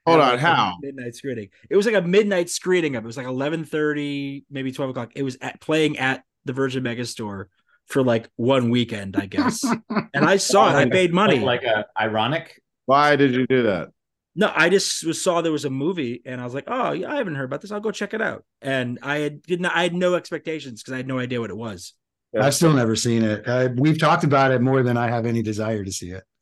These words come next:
Speaker 1: Okay, yeah. Well,
Speaker 3: So,
Speaker 1: it's
Speaker 3: yeah, do it. Let's do it.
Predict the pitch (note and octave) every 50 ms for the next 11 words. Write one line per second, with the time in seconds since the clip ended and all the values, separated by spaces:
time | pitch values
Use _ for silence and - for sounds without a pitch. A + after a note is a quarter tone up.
0 | _ _ _ _ - G2 F#2 G2+ G2+ F#2 F2+ G2+ G#2 F#2 F2+ F#2 - - F#2+ G#2
1 | G2+ G2+ G2 G2 - _ _ _ - B2+ A#2 A2+ B2 B2 D#3 E3 C#3+ A#2 A2+ A#2+
2 | D3+ F3+ F3+ B2+ A2 C#3+ D3 - - D3+ D3 C#3+ B2+ A2+ A2+